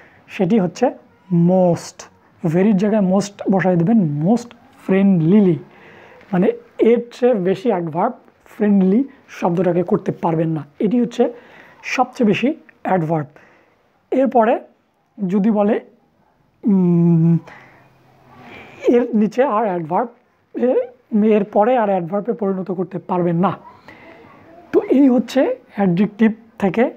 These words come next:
আপনি কিভাবে অ্যাডভার্বে পরিণত করবেন। এটি হচ্ছে অ্যাডভার্বের rule। আমরা যখন adverb নিয়ে আলোচনা করব বিস্তারিতভাবে,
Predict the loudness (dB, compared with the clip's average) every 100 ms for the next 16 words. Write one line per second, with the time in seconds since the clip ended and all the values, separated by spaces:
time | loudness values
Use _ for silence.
0 | -12 -6 -4 -4 -4 -2 -2 -4 -6 -4
1 | -6 -4 -4 2 2 2 0 2 2 2
2 | 0 -6 _ -20 -20 _ _ -2 2 2
3 | 2 0 -2 -2 -20 _ _ -20 -20 -20
4 | _ _ _ _ -2 0 2 2 0 -2
5 | -4 _ _ _ _ _ _ _ _ 0
6 | 2 2 -2 -12 _ _ _ -2 0 0
7 | -2 -2 -2 -2 -2 0 0 -2 -4 -4
8 | -4 -4 -4 -4 -6 -4 -4 -4 -4 -2
9 | -2